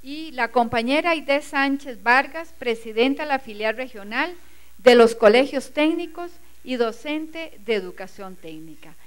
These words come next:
El moderador será el compañero Juan Brenes,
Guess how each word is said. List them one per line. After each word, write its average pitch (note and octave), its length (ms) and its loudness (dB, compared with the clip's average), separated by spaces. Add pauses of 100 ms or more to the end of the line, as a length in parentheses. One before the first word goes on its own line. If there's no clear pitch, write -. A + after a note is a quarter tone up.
(300)
El B3+ 200 6
moderador A#3+ 720 4
será B3+ 540 -4
el G3+ 120 -14
compañero G#3+ 600 -4
Juan G#3 440 -2
Brenes, D#4 420 -4